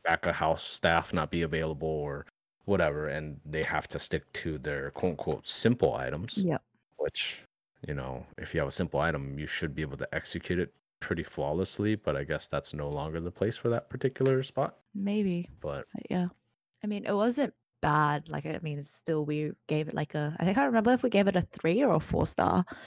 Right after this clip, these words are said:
Speaker 2: but, um, 'cause
Speaker 1: Mm.
Speaker 2: my friend does, like, Google reviews, so that's
Speaker 1: Oh,
Speaker 2: why,
Speaker 1: wow.
Speaker 2: that's why we talk about stars here. Um, but
Speaker 1: Mm-hmm.
Speaker 2: yeah, I don't, can't remember if we did three stars or four stars, but it wasn't,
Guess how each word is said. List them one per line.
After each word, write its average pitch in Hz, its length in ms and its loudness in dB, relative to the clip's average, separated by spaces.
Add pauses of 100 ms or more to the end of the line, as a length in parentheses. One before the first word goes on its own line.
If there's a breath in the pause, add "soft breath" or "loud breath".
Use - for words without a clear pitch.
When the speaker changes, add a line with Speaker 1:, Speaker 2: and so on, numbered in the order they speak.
(360 loud breath)
Speaker 2:
but, 156 420 8
um, 147 420 2 (100)
'cause 190 200 2
Speaker 1:
Mm. 180 100 -2 (100)
Speaker 2:
my 180 120 4
friend 160 220 2
does, 156 360 2
like, 147 220 2
Google 156 300 6
reviews, 226 600 4 (440)
so 147 400 2
that's 151 200 -2
Speaker 1:
Oh, 165 60 -4
Speaker 2:
why, 147 280 0
Speaker 1:
wow. 147 80 -8 (100)
Speaker 2:
that's - 160 -4
why 170 100 4
we 175 80 4
talk - 220 0
about 151 260 -2
stars 143 500 -4
here. 180 220 -2 (520 loud breath)
Um, 147 380 4
but 147 240 4
Speaker 1:
Mm-hmm. - 140 -12
Speaker 2:
yeah, 160 160 4
I 160 60 6
don't, 196 120 6
can't 254 180 4
remember 240 240 8
if 220 60 8
we 226 80 8
did 208 200 6 (320)
three 220 340 10
stars 214 420 6
or 185 60 6
four 165 280 8
stars, 165 500 6
but - 260 4
it 175 120 8
wasn't, 156 320 6